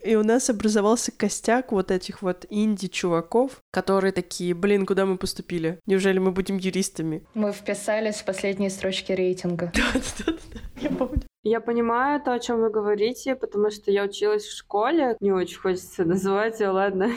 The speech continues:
Speaker 3: Там точно заряженные родители у, а, моих одноклассников были. Соответственно, я с ними училась, и я абсолютно понимала, что мои одноклассники совершенно знают, чем они будут заниматься дальше.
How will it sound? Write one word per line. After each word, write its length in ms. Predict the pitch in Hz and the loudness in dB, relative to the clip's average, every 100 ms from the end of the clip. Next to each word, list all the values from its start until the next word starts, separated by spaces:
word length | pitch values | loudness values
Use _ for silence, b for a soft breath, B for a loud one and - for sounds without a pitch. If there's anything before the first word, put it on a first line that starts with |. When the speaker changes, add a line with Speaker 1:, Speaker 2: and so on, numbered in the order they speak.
| - | -4
Speaker 3:
Там 380 | 240 269 320 - | -2 0 0 -2
точно 760 | 226 220 220 220 202 185 180 170 | -2 0 -2 0 0 2 0 -2
заряженные 680 | 185 202 202 196 202 185 180 | -2 0 2 0 0 0 2
родители 720 | 180 185 247 - 226 202 180 180 | 0 -2 -4 -2 0 2 0 -2
у, 300 | 175 170 170 - | -4 -4 -8 -4
а, 320 | 196 180 170 170 | 0 2 0 0
моих 320 | 175 175 180 | 2 0 0
одноклассников 800 | 175 175 175 175 185 175 170 165 | -2 -2 -2 -2 -4 -4 -2 0
были. 340 | 170 165 160 - | 0 2 -2 -4
Соответственно, 380 | 185 208 208 220 | -2 -2 -2 -2
я 40 | |
с 100 | 214 | 2
ними 200 | 214 208 | 4 4
училась, 420 | 208 285 370 359 | 2 2 2 2
и 40 | 214 | 2
я 100 | 202 | 0
абсолютно 460 | 202 208 254 - | 0 -2 0 -2
понимала, 580 | - 202 190 196 220 208 | 0 2 4 2 2 -2
что 340 | - - 180 | -4 -2 0
мои 220 | 170 180 185 | 2 2 2
одноклассники 880 | 175 180 185 240 - 208 - 160 - _ _ _ | 2 0 0 0 -2 -4 -2 -4 -4 _ _ _
совершенно 880 | - - 170 170 - 180 202 196 180 | -10 -2 -2 -2 -2 -2 0 2 2
знают, 680 | 165 165 170 180 180 170 170 | 2 2 2 2 0 -2 -4
чем 280 | 165 170 175 | -2 0 2
они 160 | 175 | 2
будут 280 | 165 175 165 | 2 0 2
заниматься 680 | 170 165 165 170 170 165 170 | 2 4 4 2 -2 -4 -4
дальше. 840 | 170 180 247 247 208 190 180 | 0 0 0 -2 0 0 0